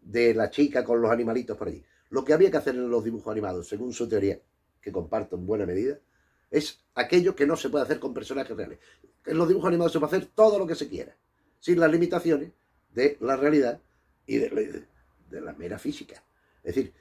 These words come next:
si un señor de pronto se quiere cortar un brazo, tirárselo a otro, a otro individuo, dejarlo groggy, coger el brazo y volvérselo a colocar,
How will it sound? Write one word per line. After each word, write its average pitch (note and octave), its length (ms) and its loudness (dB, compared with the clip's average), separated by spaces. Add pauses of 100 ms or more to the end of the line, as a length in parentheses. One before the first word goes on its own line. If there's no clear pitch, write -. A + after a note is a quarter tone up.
(160)
si B2 140 -8
un B2 80 -6
señor C#3+ 400 2 (380)
de B2 140 -2
pronto E3 300 -2
se A2+ 120 -8
quiere B2+ 160 4
cortar C#3+ 300 4
un B2 100 -2
brazo, E3 300 0
tirárselo C#3 460 -2
a - 20 -4
otro, B2+ 160 -8 (120)
a C3 120 -2
otro C#3 200 -4
individuo, C#3 520 0 (260)
dejarlo C#3 320 2
groggy, D#3 240 4
coger C3 260 -2
el C3+ 60 0
brazo C#3 240 0
y A2+ 40 0
volvérselo A#2+ 400 -2
a C#3 40 0
colocar, D3+ 380 0